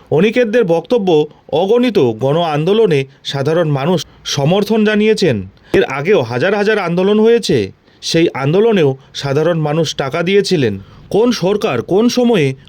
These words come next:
গণ আন্দোলনের তহবিলের হিসাব চেয়েছে? নেতাজি গান্ধীজি চিত্তরঞ্জন দাসের কাছে হিসাব চেয়েছে? বর্তমানে ছাব্বিশ হাজার শিক্ষক শিক্ষিকা, শিক্ষাকর্মীদের চাকরি বাতিলের প্রসঙ্গ উঠে আসে আন্দোলনকারী জুনিয়র ডাক্তারদের কথায়।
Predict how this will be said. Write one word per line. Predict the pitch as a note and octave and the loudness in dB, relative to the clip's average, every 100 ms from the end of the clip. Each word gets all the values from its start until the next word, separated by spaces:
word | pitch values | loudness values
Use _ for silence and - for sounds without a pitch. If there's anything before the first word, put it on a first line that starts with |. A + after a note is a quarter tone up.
| - | -4
গণ | C#3+ F3+ | 0 0
আন্দোলনের | - D#3+ F3+ F#3 E3 D3 | 0 0 2 2 2 2
তহবিলের | C#3 C#3 E3+ G#3+ A3 G3+ | 0 0 2 2 2 2
হিসাব | F#3+ A3 G#3+ | 0 0 -2
চেয়েছে? | - A#3 - D3 F2 - - - - | 0 0 2 -2 -4 -10 -20 -20 -2
নেতাজি | C#3+ D#3+ G#3+ A3+ | 0 2 0 -2
গান্ধীজি | E3 C#3+ F3+ G3 C#3+ | -2 -2 -2 0 -2
চিত্তরঞ্জন | C#3 D#3+ D3 G#3 G#3 G3+ G3+ | -2 -4 -2 0 2 2 0
দাসের | E3+ D3+ G#3+ | -2 -2 -2
কাছে | G#3 G3 G3+ | -2 -2 0
হিসাব | B2+ B2+ G3 | 0 -2 -4
চেয়েছে? | G3 A#3 B3 A#3 B2+ - - C3+ | -2 -2 0 0 -2 -4 -8 -2
বর্তমানে | C#3 D3 D3 A3+ F3 A#2+ B2 | 0 0 0 0 0 -2 -4
ছাব্বিশ | - C3+ C3+ G#3 | -6 -4 -4 0
হাজার | A#3 A3 | 0 0
শিক্ষক | G3+ - E3+ - G#3+ | 0 -4 -4 -2 -2
শিক্ষিকা, | - E3 D3+ G#3+ - B2 G2+ - - | -2 -4 -2 -4 -2 -2 -4 -12 -12
শিক্ষাকর্মীদের | - E3+ E3 A3 G#3+ A3 A#3 A3 C#3 G#2 - _ | -4 -4 -2 -2 2 2 2 2 0 -2 -10 _
চাকরি | - C#3+ C3+ F#3+ | -4 -4 -2 0
বাতিলের | G3+ F#3+ G3 G3 | 0 2 2 2
প্রসঙ্গ | - D3 D3 F#3+ G#3+ | 2 0 0 0 4
উঠে | A#3 A#3 A#3+ | 2 4 2
আসে | A3+ F3 C#3 C#3+ - - | 2 0 0 -2 -10 -8
আন্দোলনকারী | C3 D3+ E3+ F3+ F3 D3+ C3+ | -4 2 2 2 2 0 0
জুনিয়র | B2 D3+ F3 D#3+ | 0 0 0 0
ডাক্তারদের | E3 D#3+ F3+ D#3 E3+ | -4 -2 -2 0 -2
কথায়। | - E3+ D#3+ A2+ F#2+ | 0 -2 -2 -2 -6